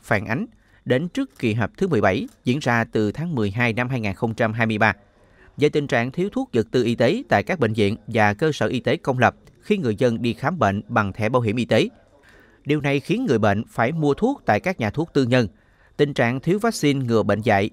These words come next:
và vaccine tiêm chủng mở rộng cho trẻ em. Giải trình về vấn đề này, ông Trần Ngọc Triệu, Phó Giám đốc Sở Y tế tỉnh cho biết, tình hình cung ứng thuốc trong năm hai nghìn không trăm hai mươi ba, các gói thầu mua thuốc tập trung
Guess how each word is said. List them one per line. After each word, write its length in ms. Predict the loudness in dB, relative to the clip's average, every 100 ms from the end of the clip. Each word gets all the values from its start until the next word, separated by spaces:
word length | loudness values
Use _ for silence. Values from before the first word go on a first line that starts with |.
| -6
và 320 | 0 4 4
vaccine 420 | 0 -4 -2 -4 -2
tiêm 160 | -4 -2
chủng 300 | -2 -2 0
mở 140 | 0
rộng 240 | 0 -2
cho 200 | 0 0
trẻ 200 | 2 2
em. 120 | 2 0 -4 _ _ _ _ _ _ _ -4
Giải 180 | -2 0
trình 240 | 0 0
về 160 | 0 0
vấn 120 | 0
đề 120 | 0
này, 180 | 0 0 -4 _ 2
ông 240 | 2 2
Trần 260 | 0 0 0
Ngọc 160 | -2
Triệu, 280 | 0 2 2 -4 _
Phó 240 | 0 0 2
Giám 140 | -2
đốc 200 | -2 -4
Sở 120 | -2 -2
Y 140 | 0
tế 160 | 0 0
tỉnh 220 | 0 -4 0
cho 120 | 2
biết, 220 | 2 0 _ _ _ _ _ _ _ _ _ -20 -2
tình 140 | 0 0
hình 220 | -2 -4
cung 240 | -4 -2
ứng 160 | -2 -2
thuốc 240 | -2 -2 -2
trong 180 | -2 0
năm 120 | -4
hai 100 | -2
nghìn 180 | -4 -4
không 220 | -4 -4
trăm 260 | 0 -2 -2
hai 180 | -2 0
mươi 180 | 0
ba, 220 | 4 4 4 _ _ -4
các 160 | -2
gói 120 | 0 0
thầu 240 | 2 2
mua 180 | 0 -4
thuốc 280 | -2 -4 -2
tập 140 | -2 2
trung 240 | 0 0